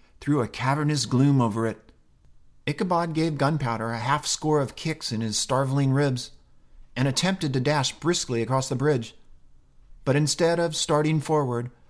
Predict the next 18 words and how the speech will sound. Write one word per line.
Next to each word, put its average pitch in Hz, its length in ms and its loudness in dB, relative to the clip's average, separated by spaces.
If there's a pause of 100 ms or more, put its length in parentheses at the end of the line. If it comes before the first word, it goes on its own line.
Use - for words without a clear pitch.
(220)
the 127 100 0
perverse 131 420 2
old 156 160 4
animal 147 380 2
only 151 160 0
plunged 143 640 0
to 127 80 -8
the 139 120 2
opposite 139 300 2
side 147 240 2
of 147 80 0
the 147 100 2
road 135 300 2
into 131 260 0
a 147 40 0
thicket 147 400 -4
of 139 120 0
brambles. 156 520 0